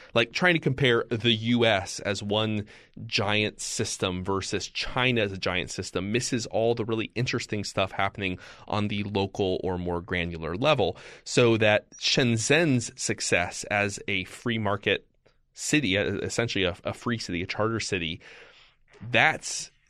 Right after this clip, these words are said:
that can tell us something. That look at, that's a tree that gets lost in the forest when you look at China as a whole.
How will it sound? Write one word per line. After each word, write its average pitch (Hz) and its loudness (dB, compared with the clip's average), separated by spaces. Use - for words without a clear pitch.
that 139 2
can 117 -2
tell 131 2
us 101 -2
something. 87 -6
That 101 0
look 117 -4
at, 110 2
that's 104 -2
a 104 -4
tree 120 0
that 95 0
gets - -8
lost 98 0
in 92 -6
the 87 -8
forest 92 -2
when 90 -8
you 82 -6
look - -10
at - -8
China 64 -6
as - -10
a - -10
whole. 135 2